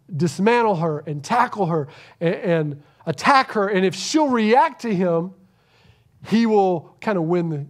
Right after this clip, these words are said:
the case. And, and her lawyer pulls her side, and there's this heated exchange between them both.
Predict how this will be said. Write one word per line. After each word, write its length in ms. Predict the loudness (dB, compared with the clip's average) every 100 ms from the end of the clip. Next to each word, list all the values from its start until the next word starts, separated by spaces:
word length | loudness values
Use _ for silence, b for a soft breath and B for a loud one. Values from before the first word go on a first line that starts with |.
| -10
the 100 | -10
case. 500 | -8 -12 -16 -20 _ _ B B
And, 140 | -2 0
and 300 | 2 0 -4 B B B
her 280 | 0 2 2
lawyer 520 | 2 2 2 2 0
pulls 460 | -2 0 0 0 -4 -6
her 120 | -6
side, 460 | 0 2 2 0
and 100 | -2
there's 160 | -4 -4
this 180 | -6 -4
heated 300 | -2 0 -2
exchange 560 | -4 -6 -2 0 -2
between 280 | -6 -4 -2
them 100 | 0
both. 240 | 0 0